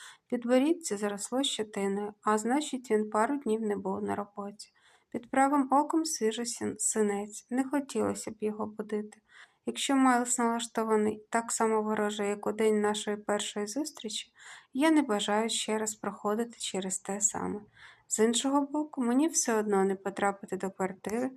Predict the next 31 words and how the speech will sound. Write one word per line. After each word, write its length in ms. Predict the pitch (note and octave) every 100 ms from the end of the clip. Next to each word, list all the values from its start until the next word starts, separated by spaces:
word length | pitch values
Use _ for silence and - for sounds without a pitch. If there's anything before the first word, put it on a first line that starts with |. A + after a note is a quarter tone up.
| - - _ -
не 340 | G#3 G#3+ C4 - _ _ _ _ _ _ _ -
потривоживши 880 | G#3 G#3 G#3 F#3 F#3 G3 F#3+ - F#3
його. 400 | F#3 - G3+ G#3 _ - _ -
Роблю 340 | A3 A#3 D#4
глибокий 520 | E4 A#3+ A3 C4+ C4+ A3
вдих, 360 | G#3 G3+ G#3 -
намагаючись 760 | G#3 G3+ G#3 G#3 G#3 G#3 -
вирішити, 560 | G#3 G#3+ G#3+ - - G#3
як 200 | G3 -
краще 380 | G3 G3 -
вчинити. 600 | A3 - G3+ F#3+ F#3+ F#3+ _ - - - A3+
Боюся, 500 | B3 B3+ C#4 C#4 B3+
що 240 | - B3
якщо 400 | A#3 A#3 - C4
розбуджу 540 | B3+ B3 A#3+ A#3+ A#3+
Майлза, 520 | A#3+ A#3+ C4 D4 C#4+ C#4+
то, 220 | C#4 G#3+ - _ _ _ _ _ -
то 160 | A#3+
здамся. 640 | A#3+ G#3+ F3+ F#3 - - - - - _
Пущу 340 | A3+ A3 - D4+
в 100 | -
квартиру 580 | A3+ G#3+ - G#3 A3 F#3+
і 100 | G#3
дозволю 480 | G#3+ G#3 C#4 D#4+ C#4
зробити 520 | A3+ G#3 A#3+ C4 A3+
йому 260 | G#3 G3
те, 260 | F#3+ A#3+ C#4
за 160 | C#4 G#3+
чим 340 | - C4 B3+
він 160 | A#3 A3+
з'явився. 640 | A3 G3 F3+ F#3 -